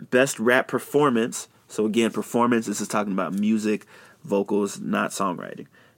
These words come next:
Be Careful by Cardi B, Nice for What by Drake, King's Dead by Kendrick Lamar, J-Rock, Future, James Blake,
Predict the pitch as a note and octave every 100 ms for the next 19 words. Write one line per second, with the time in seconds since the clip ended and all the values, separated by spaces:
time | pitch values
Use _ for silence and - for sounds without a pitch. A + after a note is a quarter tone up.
0 | - B2+ C3+ D3+ C#3+ C#3 C#3 A2+ G#2 A#2
1 | A2+ A2 A#2+ A#2+ A#2 - _ _ _ _
2 | G2+ A2+ B2 - B2 A#2 A#2+ - A2 G#2
3 | G2 A2+ A#2 A2+ - - _ _ _ -
4 | C#3+ C#3 B2 B2 A#2+ A2+ G#2 - A#2+ A2
5 | A2+ A2 G#2+ G#2+ G#2 A2 G#2+ A2 G2+ -
6 | A2 G2+ G2 G#2 G#2 G#2 - G#2+ G#2+ -